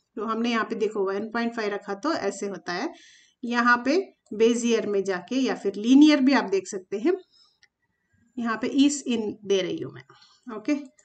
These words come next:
तो इसको भी वन पॉइंट फ़ाइव, तो दोनों स्केल सेम रहते हैं तो ज़्यादा, आ, ऐसा इमेज खींचा हुआ नहीं दिखेगा आपको। जो इमेज है वही एनलार्ज होकर आएगा यहाँ पे।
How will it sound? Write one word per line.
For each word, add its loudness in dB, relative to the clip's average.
तो -2
इसको -2
भी 2
वन 0
पॉइंट 0
फ़ाइव, -4
तो 0
दोनों 4
स्केल 2
सेम 4
रहते 2
हैं 0
तो 6
ज़्यादा, 2
आ, -4
ऐसा 0
इमेज 8
खींचा 6
हुआ 8
नहीं 6
दिखेगा -2
आपको। -10
जो 2
इमेज 8
है 8
वही 4
एनलार्ज 2
होकर -2
आएगा -2
यहाँ -10
पे। -16